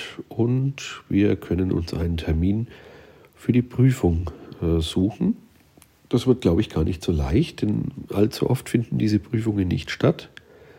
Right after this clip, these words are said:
Und ich habe jetzt gesehen, es gibt welche in Veitshöchheim, in Bayreuth oder Bamberg. Das ist dann alles schon auch ein Stückchen zu fahren und muss ja auch irgendwie mit der,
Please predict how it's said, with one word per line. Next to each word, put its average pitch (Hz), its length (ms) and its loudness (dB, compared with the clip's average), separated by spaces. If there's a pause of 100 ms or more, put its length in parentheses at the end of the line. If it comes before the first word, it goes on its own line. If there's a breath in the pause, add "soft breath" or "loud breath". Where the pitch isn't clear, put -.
(760 loud breath)
Und 104 600 -2 (480 loud breath)
ich - 300 -4
habe 95 100 4
jetzt - 180 -2
gesehen, 98 200 0
es 104 120 0
gibt - 240 -4
welche 90 220 0
in 85 160 -2
Veitshöchheim, 127 880 0
in 90 520 -2
Bayreuth 90 680 0
oder 101 280 0
Bamberg. 120 640 -2 (1300 loud breath)
Das 101 60 0
ist - 160 -2
dann 107 80 2
alles 98 180 0
schon - 180 -2
auch 95 220 -2
ein 87 100 0
Stückchen - 460 -4
zu - 140 -6
fahren 110 400 -2
und 117 560 -4
muss 113 180 0
ja 101 140 2
auch 95 160 0
irgendwie 101 240 0
mit 98 100 0
der, 95 240 0